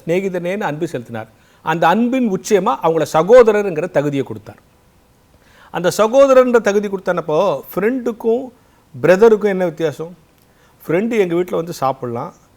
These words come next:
என் கூட தங்கலாம், என்கிட்ட இருந்து சில கிஃப்ட் வாங்கலாம், என் சட்டையை கூட ஒண்ணு எடுத்துக்கலாம். ஆனா சகோதரன் என் சொத்துல அவனுக்கு பங்கு உண்டு, இல்லையா? எங்க அப்பாவுடைய சொத்துல எனக்கும் அவனுக்கும் ஒண்ணா பங்கு உண்டு. அப்போ கடைசியா அவங்கள சகோதரனே கொண்டு வந்து நிறுத்துறாருன்னா,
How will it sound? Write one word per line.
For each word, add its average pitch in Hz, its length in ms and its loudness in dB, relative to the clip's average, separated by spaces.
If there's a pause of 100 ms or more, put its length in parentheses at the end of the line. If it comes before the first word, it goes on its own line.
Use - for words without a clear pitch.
(140)
என் 131 180 -6
கூட 135 140 -8
தங்கலாம், 117 520 -8 (540)
என்கிட்ட 151 280 -4
இருந்து 147 240 -6
சில 131 200 -8
கிஃப்ட் 123 240 -10
வாங்கலாம், 120 440 -10
என் 151 140 -6
சட்டையை 139 380 -4
கூட 139 140 -8
ஒண்ணு 110 180 -8
எடுத்துக்கலாம். 101 440 -18 (420)
ஆனா 151 200 -4
சகோதரன் 165 800 2 (460)
என் 139 300 0
சொத்துல 202 400 -2 (200)
அவனுக்கு 156 320 -4
பங்கு 123 240 -6
உண்டு, 107 240 -12
இல்லையா? 185 240 -10
எங்க 127 240 -8
அப்பாவுடைய 160 400 -4
சொத்துல 196 260 -10
எனக்கும் 160 320 -4
அவனுக்கும் 151 280 -8
ஒண்ணா 143 220 -8
பங்கு 120 260 -8
உண்டு. 107 180 -14 (520)
அப்போ 165 480 2
கடைசியா 214 400 -2
அவங்கள 214 260 0 (100)
சகோதரனே 214 680 2
கொண்டு 170 260 -6
வந்து 151 80 -8
நிறுத்துறாருன்னா, 127 800 -6